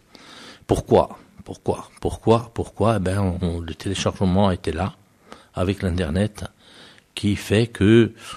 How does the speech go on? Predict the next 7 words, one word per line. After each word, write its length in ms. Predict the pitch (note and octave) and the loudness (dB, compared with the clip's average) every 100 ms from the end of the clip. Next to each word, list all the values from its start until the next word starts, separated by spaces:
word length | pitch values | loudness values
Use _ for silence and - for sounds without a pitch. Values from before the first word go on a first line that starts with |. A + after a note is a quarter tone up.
| - - | -18 -6
le 460 | F#2 G2 G2 G#2+ | -2 2 4 4
public 540 | G2+ G#2 G2 G#2 G#2 G2+ | 4 0 0 -2 0 2
de, 120 | F#2 F2+ F#2 F2+ F2 F2 F2 E2+ | 2 2 2 2 2 0 -2 -2
de 100 | F2 - F2 | -4 -6 -10
cette 280 | - - G2 | -12 -12 -4
tranche 320 | G#2 G2 - | 0 0 -4
d'âge 440 | E2 G2 B2 - | -4 0 0 -2